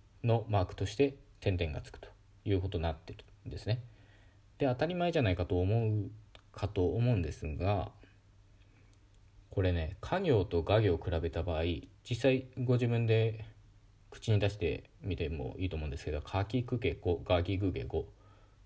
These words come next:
これはですね、えー、専門的な言い方をしますと、調音位置が一緒なんですね。つまり発音を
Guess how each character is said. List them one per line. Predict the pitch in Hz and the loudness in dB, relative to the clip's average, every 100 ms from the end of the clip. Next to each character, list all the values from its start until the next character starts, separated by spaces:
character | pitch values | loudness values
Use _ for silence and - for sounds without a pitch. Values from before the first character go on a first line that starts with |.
| - - - - - - - - - - - - - - - - | -20 -20 -20 -20 -20 -20 -20 -20 -20 -20 -20 -20 -20 -20 -20 -12
こ | - 110 | 2 4
れ | |
は | 107 | 4
で | - | 0
す | - 80 | -6 -6
ね、 | 69 - - - - - - - - - - - - - - - - - - - - - - - | -6 -10 -20 -20 -20 -20 -20 -20 -20 -20 -20 -20 -20 -20 -20 -20 -20 -20 -20 -20 -20 -20 -20 -8
え | 110 80 71 | -4 -4 -4
ー、 | |
専 | 82 - 135 | -4 4 6
門 | 135 | 6
的 | 123 110 | 4 2
な | 110 110 110 | 4 4 2
言 | 110 | 0
い | |
方 | 107 104 | 2 2
を | |
し | 101 101 | 0 0
ま | 95 | 0
す | |
と、 | - | -2
調 | - - 147 165 165 | -10 2 4 6 4
音 | 156 | 2
位 | 151 | 0
置 | 92 | 0
が | 80 | 0
一 | 80 | -2
緒 | - 104 95 98 - 92 | -2 0 2 0 -4 -2
な | 80 | -2
ん | |
で | 73 | -2
す | - | -6
ね。 | 80 90 - - - - - - - | -4 -6 -10 -20 -20 -20 -20 -20 -20
つ | - | -2
ま | 92 | 0
り | 82 | 2
発 | - 113 - | 0 0 0
音 | 170 170 165 175 | 0 0 2 2
を | - | 0